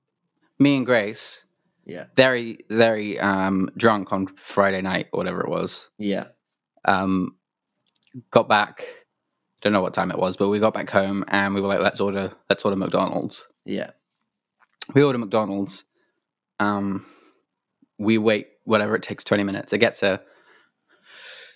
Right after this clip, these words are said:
Speaker 1: they get our order wrong.
Speaker 2: Okay.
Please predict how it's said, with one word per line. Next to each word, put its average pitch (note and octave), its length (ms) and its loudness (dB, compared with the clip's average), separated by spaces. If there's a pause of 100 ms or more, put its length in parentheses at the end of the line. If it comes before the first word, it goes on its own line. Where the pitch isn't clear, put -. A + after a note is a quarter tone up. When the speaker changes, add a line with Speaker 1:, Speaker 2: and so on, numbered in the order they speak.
(440)
Speaker 1:
they C3+ 140 6
get A#2+ 280 4
our A#2+ 160 2
order A#2+ 180 2
wrong. D#3+ 260 2 (580)
Speaker 2:
Okay. A#2 420 -4